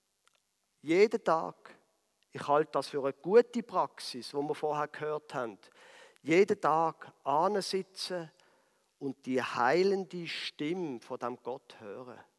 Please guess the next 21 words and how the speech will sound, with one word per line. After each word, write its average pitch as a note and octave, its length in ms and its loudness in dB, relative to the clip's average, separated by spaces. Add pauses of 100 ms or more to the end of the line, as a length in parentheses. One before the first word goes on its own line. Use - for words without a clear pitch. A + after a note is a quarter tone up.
(1300)
Und C#3+ 120 -10
das D#3 60 0
andere G#3+ 380 6
haben G3 140 4
wir E3+ 200 6
auch A#3 140 -2
gehört. D#3 600 -8 (500)
Nachfolgen. D#3 880 0 (1300)
Der D#3 320 12
Levi, F3 760 4 (560)
der D#3+ 140 10
hat D#3+ 320 0
wirklich A3 640 6
seine E3 440 -4
Zollstation G3+ 1160 2
verloren F3+ 720 2 (1000)
und E3+ 200 -2
ist E3+ 160 0
mit D3+ 140 -8
Jesus F3+ 640 -2
mitgelaufen. E3 920 -6